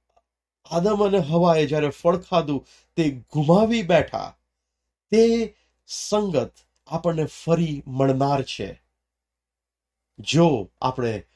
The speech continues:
પ્રભુ પર વિશ્વાસ કરીએ તો, જો આપણે પ્રભુના રક્તથી શુદ્ધ થઈ, પસ્તાવો કરી, એક નવું જીવન આપણે શરૂ કરીએ, આપણી જે જૂની વાતો છે તે ભૂલી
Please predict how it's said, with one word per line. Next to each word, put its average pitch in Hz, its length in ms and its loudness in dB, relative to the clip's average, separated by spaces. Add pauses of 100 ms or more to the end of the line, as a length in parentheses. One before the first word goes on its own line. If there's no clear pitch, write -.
(180)
પ્રભુ 123 260 -4
પર 113 300 -6 (300)
વિશ્વાસ 113 680 -4
કરીએ 107 260 -4
તો, 98 340 -10 (380)
જો 165 500 4
આપણે 123 440 0 (240)
પ્રભુના 127 400 -2
રક્તથી 123 520 -8
શુદ્ધ 123 400 -2
થઈ, 107 240 -6 (300)
પસ્તાવો 190 680 0
કરી, 120 440 -4 (480)
એક 151 220 -4
નવું 147 480 0
જીવન 139 340 2
આપણે 110 400 -4 (340)
શરૂ 147 420 -2
કરીએ, 101 480 -6 (300)
આપણી 143 220 -2
જે 151 160 0
જૂની 190 640 0 (260)
વાતો 139 300 0
છે 135 160 -2
તે 131 160 0
ભૂલી 107 460 -8